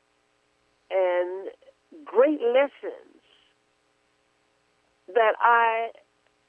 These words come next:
took away from working with this man without basically having a conversation with him.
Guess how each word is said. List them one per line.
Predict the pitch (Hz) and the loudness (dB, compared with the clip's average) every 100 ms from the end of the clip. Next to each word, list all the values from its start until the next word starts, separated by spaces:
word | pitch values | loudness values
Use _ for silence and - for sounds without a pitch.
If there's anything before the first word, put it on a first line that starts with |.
| - - _ _ _ - | -18 -18 _ _ _ -10
took | 349 508 | -6 -2
away | 240 240 262 247 - - | -2 0 0 0 -4 -10
from | 226 190 185 180 - _ _ - 339 | -6 -4 -6 -12 -20 _ _ -20 -2
working | 262 247 233 208 202 | 2 2 2 -2 -2
with | 202 | -4
this | 202 190 - | -4 -8 -6
man | 175 165 170 | -4 -2 -2
without | 170 185 175 175 _ _ _ _ _ _ | -4 -2 -2 -2 _ _ _ _ _ _
basically | 196 240 - - 180 175 175 190 | -8 -8 -10 -12 -8 -6 -4 -2
having | 185 190 | -4 -4
a | 190 | -12
conversation | 214 208 208 - 226 220 - 190 | -8 -8 -10 -10 -8 -8 -10 -12
with | 170 170 | -12 -10
him. | 160 95 | -10 -10